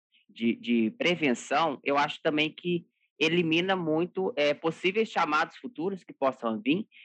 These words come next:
e eu acho que até gera uma positividade em questão de produto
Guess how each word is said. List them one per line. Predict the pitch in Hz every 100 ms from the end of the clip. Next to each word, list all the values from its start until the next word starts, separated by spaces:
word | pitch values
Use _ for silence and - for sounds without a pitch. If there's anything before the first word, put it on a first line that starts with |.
| - -
e |
eu | 175
acho | 170 202
que | -
até | 190 190 180 190 240 214 143 123
gera | 135 147 160 185
uma | 165 180 185 170 - _ _ _ _ _
positividade | 226 226 247 208 170 170 202 190 190 190
em | 190
questão | 185 175 190
de | 185
produto | - 233 165 160 -